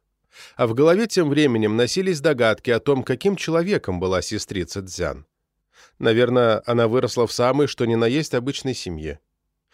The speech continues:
Никакого особо благородного происхождения у нее и нет. Судя по вежливости, она, должно быть, окончила полную среднюю школу. Может быть, отучилась в колледже или университете.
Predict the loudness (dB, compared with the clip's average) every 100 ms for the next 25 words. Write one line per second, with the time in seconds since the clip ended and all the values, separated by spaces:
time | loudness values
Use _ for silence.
0 | _ _ -2 0 0 2 2 2 0 0
1 | 0 2 2 4 4 2 2 0 0 0
2 | 0 0 2 2 2 0 0 0 0 0
3 | -2 -4 -8 _ _ _ _ _ _ _
4 | _ _ -8 -4 -2 0 2 2 0 0
5 | -2 0 0 2 0 0 -2 0 0 0
6 | -2 0 0 0 -2 -2 0 0 2 0
7 | 0 -2 -4 -2 -2 -4 -6 -10 -10 -10
8 | -14 _ _ _ _ -4 0 2 0 -2
9 | 0 0 -2 0 0 -2 -2 2 4 2
10 | 0 -2 0 2 2 2 0 -2 -6 -4
11 | -4 -4 -8